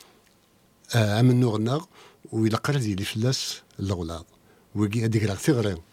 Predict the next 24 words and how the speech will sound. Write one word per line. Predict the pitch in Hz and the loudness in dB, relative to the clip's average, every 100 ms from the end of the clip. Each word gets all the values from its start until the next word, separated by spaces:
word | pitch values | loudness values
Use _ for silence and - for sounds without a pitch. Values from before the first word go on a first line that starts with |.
| - | 0
يويجي | 110 113 110 131 95 - _ - | 2 4 4 2 0 -10 _ -4
يدي | 101 101 | -2 0
قرنا | - 104 104 | 0 0 0
كاكين | - 90 92 92 | -2 -4 -4 -4
كاس. | - 90 - - _ - | -4 -4 -8 -16 _ -8
آه، | 92 82 85 87 90 90 90 95 | -6 -6 -6 -8 -8 -8 -8 -6
بغان | 101 120 127 | 2 4 4
سيمو-، | - 113 104 104 98 | 4 2 2 2 0
سي-، | 92 - 107 101 | -2 -2 0 -2
سيماني | - - - 127 123 170 | -6 -4 2 4 6 4
سكوم | 143 110 104 101 | 2 -2 -4 -2
كان | 131 107 | -2 -2
تيمونت. | 92 95 92 135 175 - - - - - - - _ _ _ _ _ _ - _ _ - | -4 -4 -2 -2 -4 -10 -20 -18 -18 -18 -20 -20 _ _ _ _ _ _ -20 _ _ 2
هذا | 120 | 6
عاوزن | 139 143 107 92 - 104 | 6 6 2 -2 -4 -4
الحساب | 98 - 156 120 | -2 0 2 4
يما | 120 107 | 4 4
نسن، | 95 92 - 98 117 147 - - - | 2 -2 -2 -2 -2 -4 -12 -16 -4
زران | 98 127 139 | 2 4 4
بلي، | 101 92 90 - - _ 113 | 2 -4 -6 -8 -20 _ 0
ذا | |
فريد | 117 135 120 | 2 2 2
يسفور | 113 - - 139 147 117 | 2 2 0 2 2 4
نارا. | 113 120 87 - | 4 2 -2 -12